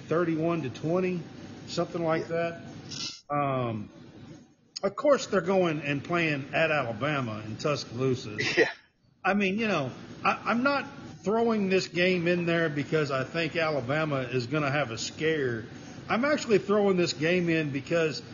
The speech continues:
Speaker 1: the point spread is forty. Does Al-, do Al-, do, does the Tide cover the spread in this game or not?
Speaker 2: I think they do. I,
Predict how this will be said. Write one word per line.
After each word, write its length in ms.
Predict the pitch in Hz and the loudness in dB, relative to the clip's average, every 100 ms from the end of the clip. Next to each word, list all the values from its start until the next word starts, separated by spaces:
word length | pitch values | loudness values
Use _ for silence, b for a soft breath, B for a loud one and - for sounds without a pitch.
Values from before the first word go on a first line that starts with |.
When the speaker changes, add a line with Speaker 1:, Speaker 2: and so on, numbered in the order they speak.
| - | -8
Speaker 1:
the 80 | 143 | -8
point 340 | 127 262 311 214 | -2 2 2 0
spread 360 | - 226 196 | 0 2 2
is 120 | 135 | 0
forty. 600 | - - 185 202 156 113 90 - - - - - - - - | -4 -2 2 4 4 0 -4 -12 -14 -14 -14 -14 -14 -14 -4
Does 180 | 156 143 | 0 2
Al-, 240 | 262 311 135 | 2 0 4
do 180 | 185 202 | 6 6
Al-, 260 | 311 294 - 160 | 4 -2 -4 -2
do, 160 | 180 - 135 | -2 -2 -2
does 220 | 170 143 | -2 0
the 160 | 135 143 - | -4 -4 0
Tide 400 | 196 285 302 269 - | 2 4 2 -2 -8
cover 320 | - 220 247 220 | 4 4 4 0
the 140 | 170 | -2
spread 460 | - 185 233 247 226 | -4 0 4 4 2
in 100 | 233 | -2
this 160 | 233 | -2
game 360 | 196 233 247 208 | -2 -2 0 -2
or 60 | 143 | 0
not? 280 | 139 107 - - - - - - - - | 0 -2 -10 -16 -16 -16 -14 -16 -2 8
Speaker 2:
I 100 | 233 | 10
think 220 | 294 233 | 10 6
they 120 | 165 | 4
do. 120 | 156 196 | 10 12
I, 340 | 160 123 | 12 8